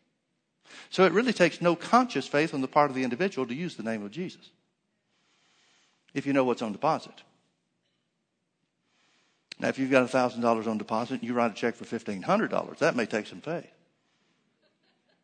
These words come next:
Unless you know you've got a special relationship with the bank that goes beyond,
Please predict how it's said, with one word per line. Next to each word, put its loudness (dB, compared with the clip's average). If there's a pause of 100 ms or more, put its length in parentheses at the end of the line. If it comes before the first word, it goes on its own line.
(2750)
Unless 2
you 2
know 4
you've 0
got 4
a -2
special 0
relationship 0
with 2
the -4
bank 2
that -4
goes -2
beyond, 4